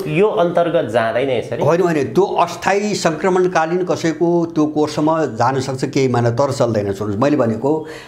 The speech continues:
Speaker 2: हामीले बुझ्ने कहाँ हो भन्छ भने जस्तो त्यो कोसिस हुन्छ साम्राज्यवादीहरूको, त्यो मैले भन्छु त्यो साम्राज्यवादीहरूको योजना हो। जस्तो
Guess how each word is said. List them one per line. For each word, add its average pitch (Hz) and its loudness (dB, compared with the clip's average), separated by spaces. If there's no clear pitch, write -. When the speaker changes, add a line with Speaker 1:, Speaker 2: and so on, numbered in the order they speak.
Speaker 2:
हामीले 196 2
बुझ्ने 156 2
कहाँ 135 2
हो 139 0
भन्छ 113 0
भने 113 2
जस्तो 147 2
त्यो 170 0
कोसिस 147 0
हुन्छ 120 0
साम्राज्यवादीहरूको, 98 -2
त्यो 131 2
मैले 151 4
भन्छु 139 2
त्यो 165 -2
साम्राज्यवादीहरूको 151 2
योजना 104 -2
हो। 90 -6
जस्तो 131 0